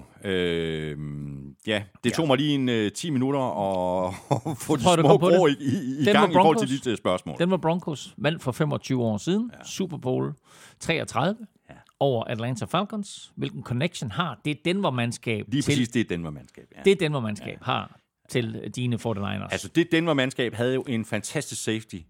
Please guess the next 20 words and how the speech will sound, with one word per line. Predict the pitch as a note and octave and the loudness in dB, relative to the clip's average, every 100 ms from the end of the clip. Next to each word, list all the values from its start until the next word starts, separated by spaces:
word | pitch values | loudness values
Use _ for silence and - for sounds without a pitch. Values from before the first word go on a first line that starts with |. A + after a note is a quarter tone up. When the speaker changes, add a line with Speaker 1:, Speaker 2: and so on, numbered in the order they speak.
| _ _ - | _ _ -8
Speaker 1:
der | |
hed | F2 F2+ | -6 -4
John | G2 | -4
Lynch. | F#2+ F2 - - _ _ _ - | -4 -6 -12 -18 _ _ _ -6
Speaker 2:
Det | |
er | G3 | -2
korrekt. | F3+ G#3 - _ _ _ _ - | -4 -4 -12 _ _ _ _ -4
Speaker 1:
Og | - | 0
han | A#2 | 2
er | A2+ | 2
nu | A2+ A2 - | 0 -4 -6
G | A#2 G#2 F2+ | -4 -2 -4
M | E2+ | -6
hos | G2+ F#2 | -6 -6
forty-niners, | - E2+ D#2+ D2+ E2+ F2 | -6 -6 -4 -6 -8 -6
og | G2+ G#2+ | -6 2
det | A#2+ | 4
må | A2+ A2+ | 4 2
være | F2 D2+ | -4 -8
svaret. | E2 D2 | -10 -12